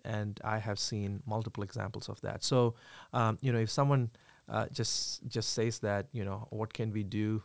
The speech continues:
Um, uh, you know, again, i-, in the, in the whole thing with evangelism, our role is to be available. It is the Holy Spirit and God's role to change people's mind. And, and I do believe that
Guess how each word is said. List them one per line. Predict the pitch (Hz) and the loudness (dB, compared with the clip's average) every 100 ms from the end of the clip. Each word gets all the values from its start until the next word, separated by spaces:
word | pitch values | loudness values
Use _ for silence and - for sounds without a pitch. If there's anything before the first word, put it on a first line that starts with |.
| - 113 | -6 -6
Um, | 98 98 101 - 127 | -4 -4 -6 -8 -8
uh, | - | -6
you | - 117 | -4 -6
know, | - - - | -6 -14 -6
again, | 123 120 101 - - | 2 2 2 -6 -20
i-, | - - - | -14 -12 -4
in | 117 | -2
the, | 110 - - | -2 -4 -2
in | 113 | 0
the | 110 | 2
whole | 101 120 | 2 0
thing | 110 113 | 0 0
with | 101 - | 0 -2
evangelism, | 104 107 107 104 98 98 87 | 0 0 0 0 -2 -2 0
our | 107 101 | 0 0
role | 104 107 98 98 - - _ - | 2 2 2 -2 -8 -20 _ -4
is | 117 107 - | -2 0 -2
to | - 110 104 104 107 113 | 0 0 2 0 -2 -2
be | 110 | 0
available. | 101 101 120 139 156 165 151 | 2 2 2 2 2 0 -2
It | 117 95 | -4 -2
is | 98 - | -2 -4
the | 107 | -4
Holy | 101 101 | -2 -4
Spirit | - 113 113 | -4 -4 -2
and | 98 92 | -4 -4
God's | 104 95 - | -4 -6 -6
role | 95 85 123 | -4 -4 -6
to | - | -8
change | - 98 104 - | -6 -6 -6 -6
people's | 98 - - | -8 -8 -8
mind. | - - 156 165 - - - - _ - | -8 -6 -6 -6 -10 -20 -20 -20 _ -4
And, | 110 107 104 101 101 - - | -2 0 0 -2 -4 -10 -10
and | 110 107 | -4 -2
I | 107 | 0
do | 104 117 | 0 0
believe | 95 110 110 110 | 0 -2 -2 -2
that | 98 98 | -4 -4